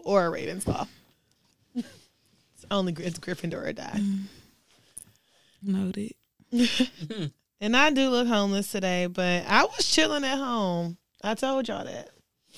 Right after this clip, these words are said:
Speaker 1: All day, and I really was getting a lot of work done today, which is so surprising for me. But, like, I was working super duper hard, and then it was cold in my house, so I put these long johns on.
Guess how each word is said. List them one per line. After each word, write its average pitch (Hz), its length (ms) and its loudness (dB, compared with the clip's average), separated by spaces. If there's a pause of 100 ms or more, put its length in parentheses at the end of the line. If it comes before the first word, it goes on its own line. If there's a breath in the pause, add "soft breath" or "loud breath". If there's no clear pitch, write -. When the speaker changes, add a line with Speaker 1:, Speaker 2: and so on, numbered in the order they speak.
(720 soft breath)
Speaker 1:
All 214 320 6
day, 185 500 4
and 185 160 2
I 202 120 8
really 208 260 6
was 190 160 6
getting 175 180 0
a 170 60 -4
lot 170 180 0
of 165 60 0
work 170 220 -2
done 170 200 -8
today, 170 240 -6
which 170 180 -4
is - 80 -12
so 165 160 -6
surprising - 540 -8
for - 140 -8
me. 233 320 -8 (100)
But, 175 100 -8
like, 175 160 -8
I 185 120 -2
was 185 160 -4
working 175 260 -6
super 185 320 -4
duper 175 300 -4
hard, 175 560 0 (1200)
and 180 100 -2
then 180 140 4
it 294 80 4
was 349 80 2
cold 262 240 6
in 240 60 4
my 214 100 4
house, 208 180 2
so 190 80 -6
I 190 60 -8
put 190 100 -8
these 180 180 -8
long 175 200 -8
johns 165 340 -14
on. 180 180 -14